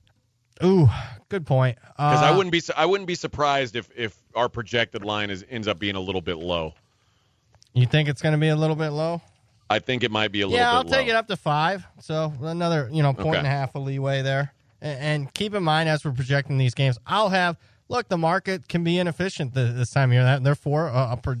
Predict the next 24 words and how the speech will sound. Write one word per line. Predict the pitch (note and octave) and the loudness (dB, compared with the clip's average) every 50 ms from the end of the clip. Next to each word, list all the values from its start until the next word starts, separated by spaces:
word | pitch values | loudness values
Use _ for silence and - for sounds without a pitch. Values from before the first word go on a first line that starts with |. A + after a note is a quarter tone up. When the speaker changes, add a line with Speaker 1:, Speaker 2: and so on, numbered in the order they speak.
| - A#2 | -2 0
Speaker 1:
line | B2+ D3 G3 A#3 | 0 0 0 -2
projection, | - - C3 A2 A2 G2 G2 - - - A2 - - - A#2+ - | -4 -4 -2 0 0 -2 -2 -4 -8 -8 -8 -8 -8 -16 -14 -2
projection | - C#3+ B2 A2 B2+ A#2 A2+ - - A#2+ A2 | 0 0 2 4 4 4 4 2 0 -2 0
can | - C3 A#2+ A#2 | 2 2 4 6
be | B2 | 8
a | B2 A#2+ | 8 8
little | B2 A#2+ A#2+ | 8 8 6
more | A#2 A#2+ A#2 A#2 | 6 6 6 6
inefficient | A#2 A2 G#2+ G#2 - B2+ A#2 A2+ - B2+ A#2 G#2+ - _ _ _ _ - | 6 6 4 4 2 2 0 2 2 0 0 0 -2 _ _ _ _ 0
than | - A#2+ B2 | 2 4 4
what | C3 B2+ B2+ | 6 6 6
it'll | B2 B2 A#2+ | 6 4 4
be | A2+ B2 A#2+ | 4 4 2
certainly | - - C3 B2 A#2 A2+ A#2+ A#2 A#2 A2 G#2+ - _ _ _ - | 2 2 0 0 0 2 2 4 4 4 2 0 _ _ _ -6
three, | - D3 C3 | -2 0 0
four | A#2+ - C3 A#2 A2 | 2 2 2 2 2
weeks | A#2 C3 C3+ - - | 2 0 0 -2 0
from | B2 A#2 | 0 2
now. | A2+ A2+ A2 G#2 | 4 4 4 2
And | G#2+ A2+ B2 B2+ A2+ G#2+ G#2 - - - | 2 0 0 0 -2 -2 -6 -10 -16 -20
o-, | - - | -8 -2
obviously | B2 C#3+ D3+ C#3+ C3 C#3 D#3+ D#3+ D3 C3+ A#2 A2+ - - B2+ A#2+ A#2 A2 G#2 - _ _ _ _ _ - | 0 0 0 0 2 2 2 2 2 0 -2 -4 -4 -2 -2 0 0 0 -2 -6 _ _ _ _ _ 0
far | D3 C3+ C3 C3 | 2 2 4 4
less, | B2+ B2+ B2 A#2 - - - | 4 4 4 2 0 -4 -12